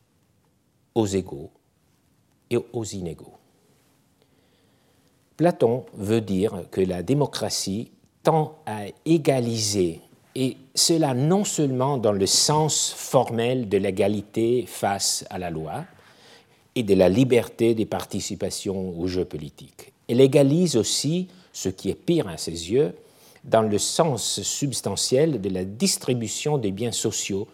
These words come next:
tels que le prestige, les fonctions publiques, les rê-, les rôles de pouvoir. Ce qu'il reproche à cette forme politique est que les différences de richesse, de classe, de culture ne sont pas annulées dans la réalité, bien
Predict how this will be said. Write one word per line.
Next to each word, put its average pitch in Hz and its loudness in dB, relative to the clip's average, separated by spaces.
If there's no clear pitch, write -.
tels 101 0
que 85 -6
le 85 -4
prestige, 98 -4
les 92 -6
fonctions 95 -4
publiques, 92 -8
les 92 -6
rê-, 90 -6
les 101 -2
rôles 95 -2
de 85 -10
pouvoir. 71 -16
Ce - 2
qu'il 117 2
reproche 147 4
à - -10
cette - -4
forme - -10
politique 90 -6
est 104 -6
que 98 -4
les 90 2
différences 170 0
de 110 -2
richesse, 117 2
de 95 -2
classe, 110 -2
de 87 -8
culture 98 -2
ne - -6
sont 131 2
pas 185 2
annulées 113 0
dans 90 -8
la 85 -6
réalité, 90 -6
bien 85 -8